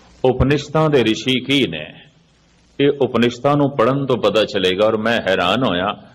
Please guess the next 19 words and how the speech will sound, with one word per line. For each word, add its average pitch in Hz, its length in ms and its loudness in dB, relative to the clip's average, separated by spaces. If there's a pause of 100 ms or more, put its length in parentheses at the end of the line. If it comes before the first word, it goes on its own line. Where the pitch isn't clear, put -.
(160)
ਕਿਸੇ 113 280 0
ਵੀ 135 300 -2
ਉਪਨਿਸ਼ਦ 120 380 -2
ਦੇ 120 80 2
ਉੱਤੇ 120 180 0
ਲਿਖਾਰੀ 104 540 0
ਦਾ 90 160 0
ਨਾਮ 80 280 -4
ਨਹੀਂ 87 300 -8
ਹੈ। - 140 -20 (2750)
ਕਾਠੋ 98 460 0
ਉਪਨਿਸ਼ਦ, 87 440 -6
ਮਾਰਕੰਡਾ 107 640 2
ਉਪਨਿਸ਼ਦ, 87 640 -2
ਇਸ 110 140 -2
ਤਰ੍ਹਾਂ 113 180 0
ਦੀਆਂ 107 180 0 (680)
ਅੱਠ 104 100 2
ਦਸ 107 320 0